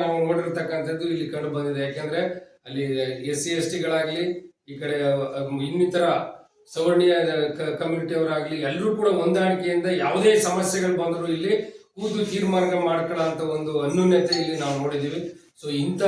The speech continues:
ಗ್ರಾಮದಲ್ಲಿ ಆ ರೀತಿ ಆಗ್ಲಿಕ್ಕೆ ನಾವು ಇದು ಆಗ್ಬಾರ್ದು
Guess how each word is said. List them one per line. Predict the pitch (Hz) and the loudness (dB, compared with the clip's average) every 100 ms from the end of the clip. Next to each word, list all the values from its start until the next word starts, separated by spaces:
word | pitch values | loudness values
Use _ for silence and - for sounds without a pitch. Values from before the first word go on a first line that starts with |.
| 190 170 | 2 2
ಗ್ರಾಮದಲ್ಲಿ | 165 160 147 156 180 180 - - - | 2 2 0 -2 -2 -4 -12 -16 -4
ಆ | 143 | -2
ರೀತಿ | 165 170 151 147 | 0 0 0 0
ಆಗ್ಲಿಕ್ಕೆ | 156 156 165 165 151 | 0 -4 -6 -6 -4
ನಾವು | 143 139 120 117 - _ _ _ 131 | -2 -2 -4 -8 -12 _ _ _ -14
ಇದು | 131 135 120 113 123 | -6 -4 -2 -2 0
ಆಗ್ಬಾರ್ದು | 151 143 156 147 | 0 0 0 0